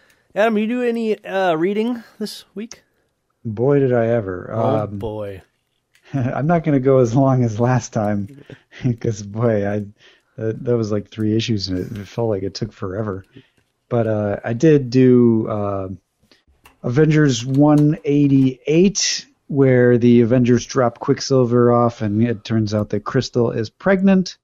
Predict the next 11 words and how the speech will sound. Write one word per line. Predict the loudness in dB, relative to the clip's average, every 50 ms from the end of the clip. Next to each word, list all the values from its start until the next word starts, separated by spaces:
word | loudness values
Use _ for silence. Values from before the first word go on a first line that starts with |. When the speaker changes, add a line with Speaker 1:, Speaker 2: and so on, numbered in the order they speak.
| -10
Speaker 2:
And | -6 -4 -2 0 0 0 2
we | 2 4 4 4
learn | 4 4 4 4 4 4 2 2 0 0 -2 -4 -2
as | -2 -2 -2 -4 -6
the | -4 -2 -2 0 0 0
Avengers | 0 0 0 0 0 0 -2 -4
are | -6
flying | -6 -4 -2 0 0 2 2 0 0 0 0
back | 0 -2 -2 -2 -4 -6
over | -6 -6 -4 -2 -2 -2 0
Russia | 0 0 0 0 0 -2 -2 -2